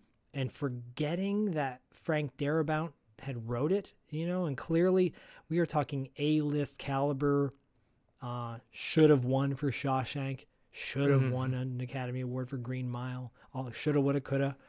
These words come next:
Speaker 1: when that stuff mattered. <laughs>
Speaker 2: Mm-hmm.
Speaker 1: Uh, but that, that's my,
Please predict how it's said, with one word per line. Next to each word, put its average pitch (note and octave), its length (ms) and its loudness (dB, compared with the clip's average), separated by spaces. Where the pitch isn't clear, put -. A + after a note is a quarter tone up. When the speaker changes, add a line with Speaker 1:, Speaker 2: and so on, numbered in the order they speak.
Speaker 1:
when C3+ 340 4
that C3+ 160 0
stuff C3+ 220 -2
mattered. A#2+ 520 -2
<laughs> - 160 0
Speaker 2:
Mm-hmm. C3 460 -2
Speaker 1:
Uh, D#3 240 4
but D#3+ 120 2
that, F#3+ 240 4
that's E3+ 200 2
my, F3 280 4